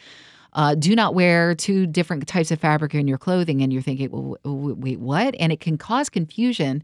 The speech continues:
Um, but it's important for you to remember this was a different time, a different culture.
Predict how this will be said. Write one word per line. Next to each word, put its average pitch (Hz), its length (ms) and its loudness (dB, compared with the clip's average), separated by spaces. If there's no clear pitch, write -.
Um, 175 460 4
but 185 240 0
it's 196 160 0
important 240 600 0
for - 200 -8
you 180 400 -2
to - 180 -8
remember 170 580 0
this 165 360 -2
was 147 480 0
a 175 80 4
different 165 640 0
time, 208 680 -2
a 165 100 2
different 147 400 -4
culture. 233 640 -6